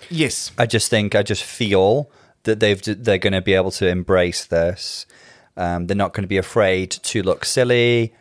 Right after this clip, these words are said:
Speaker 2: They're not gonna be afraid to look a bit ugly. They're just gonna give us fun drag acting for laughs. Um, I feel like, like, Hannah and Molly will probably be quite good.
Speaker 1: And I haven't, I don't know anything about the acting, but I do know how they come across, especially in confessionals.
Speaker 2: Mm-hmm.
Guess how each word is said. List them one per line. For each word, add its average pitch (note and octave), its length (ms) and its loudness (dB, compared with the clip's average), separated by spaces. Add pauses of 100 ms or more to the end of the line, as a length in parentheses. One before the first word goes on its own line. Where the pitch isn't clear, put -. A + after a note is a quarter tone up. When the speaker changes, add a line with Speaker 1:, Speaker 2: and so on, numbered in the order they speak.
(120)
Speaker 2:
They're G#2 100 -2
not F#2+ 120 -2
gonna - 80 -20
be G2+ 60 -2
afraid F#2 320 2
to G2+ 80 -6
look F2+ 160 -2
a F#2 40 -6
bit F2 220 -2
ugly. G#2+ 640 0 (220)
They're G2+ 100 0
just G2+ 200 -4
gonna G2 440 2 (560)
give G#2 320 0
us F#2 140 -2
fun G2+ 520 0
drag F#2 400 0
acting E2+ 520 -6
for - 180 -4
laughs. - 600 -6 (600)
Um, B2 260 2
I D3 60 0
feel F#3+ 160 2
like, G3+ 140 0
like, F3 180 0
Hannah C3+ 420 0
and B2+ 100 -4
Molly C3+ 360 0
will D#3+ 120 -6
probably D3 220 -2
be D3 80 -6
quite D#3+ 220 0
good. F#3+ 260 0 (380)
Speaker 1:
And E3+ 140 2
I F3 40 4
haven't, A3 360 -2
I F3 60 4
don't G3 160 -2
know A3 60 2
anything F#3 260 0
about E3 120 0
the D3+ 120 -8
acting, D#3 300 -2
but C#3 120 0
I C#3 80 2
do F3 360 2
know C3 400 2 (500)
how C#3+ 360 2
they C3 220 0
come C3+ 260 -2
across, C3+ 500 0
especially D3+ 380 -4
in C#3 80 -2
confessionals. D#3+ 800 0
Speaker 2:
Mm-hmm. G#2+ 240 0